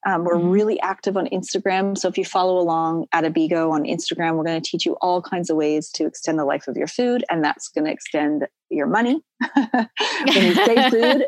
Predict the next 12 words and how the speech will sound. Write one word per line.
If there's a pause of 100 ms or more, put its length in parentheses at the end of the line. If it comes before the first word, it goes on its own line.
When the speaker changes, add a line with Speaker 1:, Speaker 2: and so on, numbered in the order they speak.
Speaker 1:
you
save
money. (440)
So,
Speaker 2:
Yeah.
Speaker 1:
um, (100)
yeah,
just
check
us
out
there.